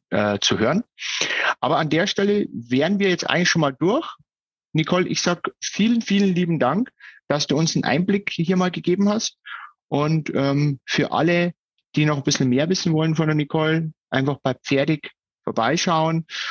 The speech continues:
Ähm, wir haben auch bei uns auf der Kompetenzcenter-Seite was dazu. Hier in den Shownotes gibt's noch ein paar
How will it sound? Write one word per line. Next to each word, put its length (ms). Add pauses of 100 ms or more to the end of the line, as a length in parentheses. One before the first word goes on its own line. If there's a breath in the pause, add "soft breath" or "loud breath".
(160 loud breath)
Ähm, 400
wir 140
haben 100
auch 200
bei 80
uns 160
auf 120
der 120
Kompetenzcenter-Seite 1000
was 140
dazu. 380
Hier 160
in 80
den 100
Shownotes 720
gibt's 260
noch 120
ein 40
paar 340